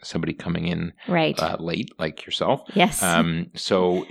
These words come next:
Speaker 1: do you think this is how we should select a leader, and what are your thoughts generally on the process?
Speaker 2: So the, um, entry fee is, is an issue, I think. Um, it's one thing for a lawyer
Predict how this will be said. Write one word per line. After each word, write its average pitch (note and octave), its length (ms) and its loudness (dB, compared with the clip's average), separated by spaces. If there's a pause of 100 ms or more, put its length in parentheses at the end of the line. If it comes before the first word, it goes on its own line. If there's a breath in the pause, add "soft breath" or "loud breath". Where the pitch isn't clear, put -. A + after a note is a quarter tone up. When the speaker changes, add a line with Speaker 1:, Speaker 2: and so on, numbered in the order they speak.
Speaker 1:
do G#2 120 -2
you C#3+ 80 0
think B2 220 2
this A2+ 220 4
is G2+ 120 2
how G2+ 260 4
we G#2+ 220 2
should A#2 360 -2
select G#2+ 320 2
a A2 40 6
leader, A2 260 6
and G2 140 6
what F#2 100 6
are F#2 100 4
your F2 200 -4
thoughts - 340 -6
generally F#2 320 0
on F#2 80 0
the F2+ 80 0
process? - 480 -2 (600 loud breath)
Speaker 2:
So A#3+ 600 6 (160)
the, A3+ 560 -2
um, G3 540 0 (240)
entry B3 400 2
fee D#3+ 640 -4 (120)
is, E3 400 0 (120)
is F#3 240 2
an D3+ 100 2
issue, D3 460 -2
I C#3+ 100 -2
think. D3+ 560 -6
Um, D3+ 340 -2
it's - 220 -2
one E3+ 240 0
thing D3+ 460 -2
for D3+ 260 -4
a D3 80 -4
lawyer D3+ 560 -6